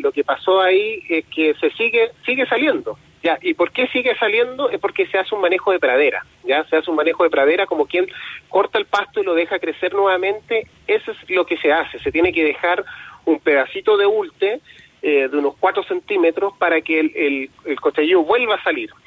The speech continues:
Y ahí mismo vuelve a salir después de tres meses, uno, vuelven a cortar el pasto, por decirlo así, y se van dejando también pequeños manchones para que, eh, pueda esporular en el invierno. ¿Qué pasa si yo no cosecho la pradera?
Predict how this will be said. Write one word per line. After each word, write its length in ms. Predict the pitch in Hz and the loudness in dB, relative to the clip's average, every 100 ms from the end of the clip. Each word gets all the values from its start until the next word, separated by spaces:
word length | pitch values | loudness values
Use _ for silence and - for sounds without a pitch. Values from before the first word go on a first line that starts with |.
| - - - | -20 -20 -8
Y 160 | 156 | 0
ahí 160 | 170 180 | 2 0
mismo 560 | 254 294 - 240 285 - | -2 -6 -6 -8 -8 -2
vuelve 240 | 185 214 202 | 0 0 -2
a 80 | |
salir 240 | - 190 208 | -2 -4 -2
después 320 | 196 - 208 | -2 0 2
de 100 | 196 | 2
tres 160 | 190 190 | 0 -2
meses, 420 | 214 226 247 240 - | -2 0 0 -2 0
uno, 280 | 175 175 170 165 | 2 4 2 0
vuelven 320 | 160 202 208 202 | 0 0 2 0
a 80 | 185 | 0
cortar 340 | 180 - 202 | -2 -2 -2
el 100 | 185 | -2
pasto, 320 | - 190 - | -2 -4 -4
por 140 | 180 165 | -4 -4
decirlo 260 | 175 180 | -4 -2
así, 160 | 170 208 | -2 -4
y 80 | 185 | 0
se 140 | 165 | 2
van 160 | 180 190 | 4 2
dejando 340 | 170 208 202 | -2 -2 0
también 320 | 196 180 190 | 0 2 0
pequeños 460 | - 165 180 196 180 | -2 -2 2 2 2
manchones 600 | 175 170 214 196 202 247 _ | 2 2 2 4 4 0 _
para 240 | 180 170 170 | 0 2 0
que, 540 | - 170 190 196 165 | 0 0 2 0 -2
eh, 40 | |
pueda 220 | 151 165 165 | 0 2 2
esporular 580 | - 165 147 156 180 - - | 0 -4 0 0 0 -4 -4
en 180 | 156 | 0
el 220 | 156 151 151 | 0 0 0
invierno. 420 | 165 185 - - - - - - | 0 -2 -2 -8 -18 -18 -18 -10
¿Qué 100 | - | -6
pasa 300 | 247 269 262 233 | 0 0 0 -6
si 140 | 208 | -6
yo 140 | 208 240 | 0 2
no 100 | 226 | 2
cosecho 420 | 185 - 220 247 | -2 -2 -2 0
la 100 | 226 | 0
pradera? 520 | 226 214 233 254 262 | 2 2 4 4 2